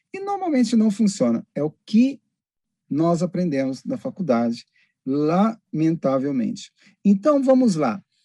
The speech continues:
Doenças ressurgentes, ou reemergentes, são aquelas doenças que foram tidas como doenças, é, que foram extintas. Então, nós temos os vírus.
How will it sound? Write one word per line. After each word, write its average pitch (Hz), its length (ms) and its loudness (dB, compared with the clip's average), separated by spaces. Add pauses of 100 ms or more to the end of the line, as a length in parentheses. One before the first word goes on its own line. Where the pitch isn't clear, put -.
(160)
Doenças 254 500 -2
ressurgentes, 156 960 -2 (840)
ou 147 80 -10
reemergentes, 143 720 0 (200)
são - 140 -8
aquelas 151 260 0
doenças 143 400 -2
que - 140 -6
foram 143 240 -4
tidas 120 420 -4
como 123 680 0 (280)
doenças, 180 880 0 (280)
é, 143 880 0 (1800)
que 165 160 0
foram 175 840 2
extintas. - 800 -2 (320)
Então, 175 220 2
nós 185 180 2
temos 165 220 2
os 160 180 -2
vírus. 139 480 0